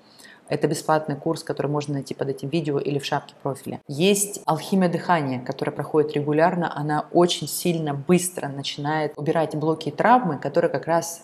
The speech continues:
мешают принять и полюбить себя. Потому что мы рождаемся с нейтральным отношением к себе, но в какой-то момент, смотря на внешний мир, приобретаем такое убеждение, да, что я какая-то не такая.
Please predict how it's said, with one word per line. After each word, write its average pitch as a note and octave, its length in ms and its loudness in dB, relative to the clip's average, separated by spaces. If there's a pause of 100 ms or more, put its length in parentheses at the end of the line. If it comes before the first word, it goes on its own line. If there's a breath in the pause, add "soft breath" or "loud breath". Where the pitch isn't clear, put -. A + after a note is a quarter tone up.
мешают D#3+ 600 0
принять D3 340 -2
и - 20 -6
полюбить C#3 380 -6
себя. B2+ 300 -6 (140)
Потому C#3+ 220 -8
что C#3 240 -8 (540 loud breath)
мы F3 360 4
рождаемся C#3+ 560 -2
с - 100 -8
нейтральным G#3+ 440 2
отношением E3+ 500 -4
к - 60 -16
себе, C#3 360 -6
но D#3 260 0
в - 40 -4
какой-то F3+ 360 0
момент, G3 280 0
смотря E3 380 0
на D#3 100 0
внешний D#3 380 -2
мир, A3+ 160 4
приобретаем E3 920 4
такое D3+ 280 2
убеждение, D#3 760 4
да, C#3+ 160 -2
что - 160 0
я E3+ 80 6
какая-то D3+ 340 0
не C#3+ 80 -4
такая. C#3 420 -4